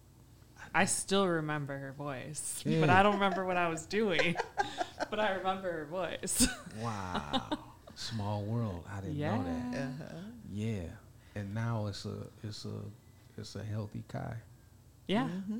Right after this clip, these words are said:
Speaker 1: Healthy
Speaker 2: in the
Speaker 1: Kai.
Speaker 2: mix.
Speaker 3: Mm-hmm.
Speaker 1: Yep.
Speaker 2: Wow. Shout out to Kama Mitchell for that.
Speaker 1: <laughs> Mm-hmm.
Speaker 2: Sweet. Sweet.
Speaker 3: Yeah, I don't, I don't, part of com-,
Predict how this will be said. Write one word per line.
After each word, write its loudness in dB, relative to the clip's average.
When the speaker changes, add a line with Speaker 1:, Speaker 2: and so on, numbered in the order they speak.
Speaker 1:
Healthy -2
Speaker 2:
in -2
the 0
Speaker 1:
Kai. 2
Speaker 2:
mix. -6
Speaker 3:
Mm-hmm. -8
Speaker 1:
Yep. -4
Speaker 2:
Wow. -10
Shout -2
out 0
to -6
Kama -2
Mitchell 0
for -10
that. 0
Speaker 1:
<laughs> -4
Mm-hmm. 2
Speaker 2:
Sweet. -6
Sweet. -4
Speaker 3:
Yeah, -2
I -2
don't, -6
I -6
don't, -8
part 2
of -4
com-, -2